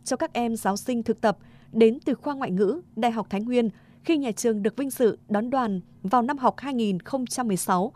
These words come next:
hai nghìn không trăm mười bảy và hai nghìn không trăm mười bảy hai nghìn không trăm mười tám. Gần bốn năm giảng dạy tại trường, cô luôn học hỏi kinh nghiệm từ bạn bè, đồng nghiệp, tích cực tham gia các khóa học bồi dưỡng,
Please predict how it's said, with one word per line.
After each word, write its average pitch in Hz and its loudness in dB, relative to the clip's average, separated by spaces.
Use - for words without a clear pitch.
hai 294 -4
nghìn 208 0
không 247 -4
trăm 233 -6
mười 220 0
bảy 190 4
và 247 0
hai 302 -4
nghìn 220 0
không 277 -6
trăm 277 -6
mười 233 0
bảy 202 2
hai 285 -2
nghìn 214 0
không 247 -6
trăm 254 -6
mười 214 0
tám. 202 -2
Gần 233 2
bốn 226 4
năm 277 -2
giảng 240 -2
dạy 180 -2
tại - -2
trường, 214 2
cô 285 4
luôn 247 2
học 233 -4
hỏi 262 -2
kinh 277 -8
nghiệm 254 -4
từ 226 -2
bạn 214 -2
bè, 208 2
đồng 220 0
nghiệp, 220 4
tích 359 0
cực 233 2
tham 254 -6
gia 240 -2
các 330 -8
khóa 214 0
học 262 -6
bồi 220 4
dưỡng, 214 0